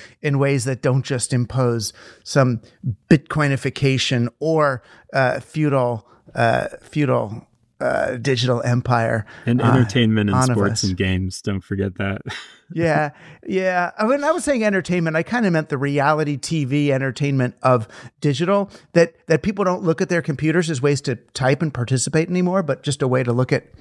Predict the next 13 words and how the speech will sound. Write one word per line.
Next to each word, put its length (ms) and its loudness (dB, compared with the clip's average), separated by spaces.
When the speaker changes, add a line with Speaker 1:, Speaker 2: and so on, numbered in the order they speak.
Speaker 2:
Yeah. 200 -14
Speaker 1:
videos. 680 0
You 80 -2
Speaker 2:
Yeah, 80 4
Speaker 1:
know, 60 4
and 80 2
Speaker 2:
the 20 2
Speaker 1:
it's 80 -2
like, 80 2
uh, 80 2
Speaker 2:
consumption 560 0
politics. 760 -8
Speaker 1:
Yeah, 340 2